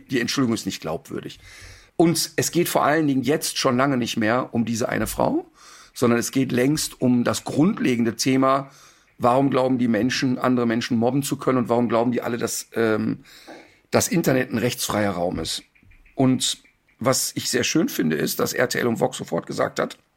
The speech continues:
eigentlich ist das jetzt der richtige Moment, lass uns doch eine Kampagne machen und lass uns doch darüber nachdenken, wie können wir, ähm, äh, eine Reportage drüber machen, wie können wir,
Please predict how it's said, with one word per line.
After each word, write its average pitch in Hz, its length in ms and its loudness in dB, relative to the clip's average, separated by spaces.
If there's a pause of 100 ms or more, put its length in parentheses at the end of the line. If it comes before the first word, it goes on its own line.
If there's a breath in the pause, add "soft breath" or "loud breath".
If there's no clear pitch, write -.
(200)
eigentlich 170 360 0
ist - 160 -4
das 151 140 0
jetzt 143 160 -2
der 135 80 2
richtige 143 260 0
Moment, 127 400 2 (460 loud breath)
lass 117 180 2
uns 156 100 -2
doch 135 80 2
eine 131 100 2
Kampagne 107 460 -2
machen 90 240 -2
und 120 60 -2
lass 139 140 0
uns 196 120 -2
doch - 120 -4
darüber - 260 2
nachdenken, - 600 0 (420 loud breath)
wie 196 180 0
können 226 380 2
wir, 170 340 2 (520 loud breath)
ähm, 139 600 2
äh, 170 120 2 (100)
eine 151 160 4
Reportage 139 640 2
drüber 123 240 2
machen, 127 320 0
wie 185 100 -2
können 220 300 0
wir, 165 260 0